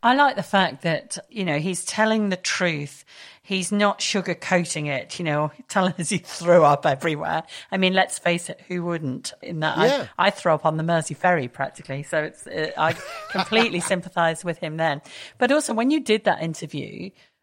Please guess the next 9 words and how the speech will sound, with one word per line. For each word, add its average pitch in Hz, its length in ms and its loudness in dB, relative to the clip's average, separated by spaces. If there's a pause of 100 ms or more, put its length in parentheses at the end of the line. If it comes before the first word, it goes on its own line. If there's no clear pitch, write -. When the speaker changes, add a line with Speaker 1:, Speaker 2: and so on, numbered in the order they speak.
Speaker 1:
which 190 160 -8
was 180 120 -6
twenty 190 260 -2
eighteen, 180 460 -6
he 311 160 -8
was 349 200 -4
ninety 226 960 2
years 170 380 0
old. 160 360 0